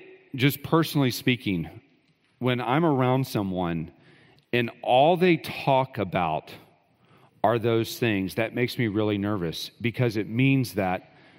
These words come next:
that's all they're thinking about. What you talk about is what you're thinking about.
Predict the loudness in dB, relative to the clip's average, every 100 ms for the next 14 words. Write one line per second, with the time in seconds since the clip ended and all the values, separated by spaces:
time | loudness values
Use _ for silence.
0 | -8 -2 -2 -2 -2 0 0 -2 -2 -2
1 | -2 -4 -6 -8 -14 -20 _ _ _ _
2 | _ -20 -20 _ -2 2 2 0 -4 -2
3 | -2 0 0 0 0 0 -6 _ _ _
4 | _ _ _ -6 -2 0 -2 -2 -2 -2
5 | 0 -2 -4 -6